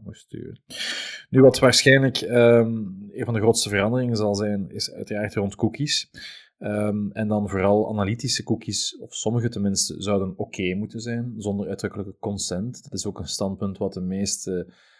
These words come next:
data-autoriteiten hanteren binnen de E U. Ik zeg wel de meeste, want niet onze Belgische, tot grote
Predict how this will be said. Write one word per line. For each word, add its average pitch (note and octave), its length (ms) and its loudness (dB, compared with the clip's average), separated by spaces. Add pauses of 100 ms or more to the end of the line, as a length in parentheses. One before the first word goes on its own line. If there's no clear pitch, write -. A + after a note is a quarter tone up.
(140)
data-autoriteiten G2 920 -2
hanteren F#2 520 -4
binnen F2+ 180 -6
de F2 160 -8
E F2+ 40 -8
U. A2+ 420 -2
Ik - 120 -16
zeg - 180 -6
wel G2 300 0
de A#2+ 80 0
meeste, B2+ 580 -4
want A2 300 -4
niet G#2 220 -8
onze G#2 260 -4
Belgische, G#2 760 2
tot - 260 -4
grote G2+ 1000 4